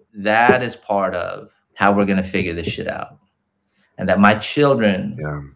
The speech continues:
Speaker 1: I do a lot of yelling. I still, from my own childhood, I'm carrying a lot of, of trauma, and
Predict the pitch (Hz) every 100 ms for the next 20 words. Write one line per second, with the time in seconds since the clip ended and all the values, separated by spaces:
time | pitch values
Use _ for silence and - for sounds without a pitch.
0 | _ _ - 139 147 147 139 110 107 123
1 | 113 107 101 113 107 98 - _ _ _
2 | _ _ _ - 107 104 - 123 117 -
3 | 107 98 92 101 98 87 - - - -
4 | 127 135 156 139 95 92 85 - - 95
5 | - 113 107 98 87 90 85 87 - -
6 | 92 - 117 113 101 - - - _ -
7 | 101 92 87 80 147